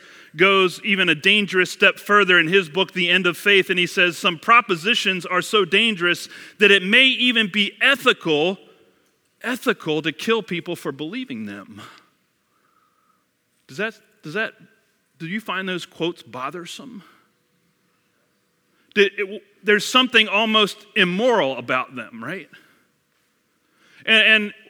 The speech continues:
I have heard, and I've had discussions with atheists, agnostics, with people who are anti-religion. You know, we're, we're, uh, in that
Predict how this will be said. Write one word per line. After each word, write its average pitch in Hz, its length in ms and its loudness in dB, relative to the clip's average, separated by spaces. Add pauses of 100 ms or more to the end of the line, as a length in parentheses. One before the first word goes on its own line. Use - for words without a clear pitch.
I 226 140 8
have 214 140 2
heard, 214 260 4
and 185 120 2
I've 185 120 4
had 190 180 2
discussions 190 500 0
with 170 220 -2
atheists, 185 460 2
agnostics, 170 680 0
with 151 120 -6
people 175 340 -4
who 165 180 -2
are 147 200 2 (440)
anti-religion. 185 1300 2
You 180 100 -6
know, 160 120 2
we're, 165 260 2 (320)
we're, 165 300 4
uh, 147 160 4
in 165 220 -4
that 139 200 0